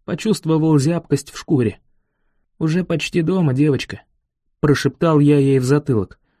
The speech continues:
в славной теплой конюшне. "Тепло", подумала она, "мальчик же ребенок". "Ангарот", шепнул я.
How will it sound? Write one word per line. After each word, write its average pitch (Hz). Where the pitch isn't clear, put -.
в -
славной 214
теплой 160
конюшне. 120
"Тепло", 104
подумала 117
она, 110
"мальчик 143
же 135
ребенок". 135
"Ангарот", 143
шепнул 120
я. 110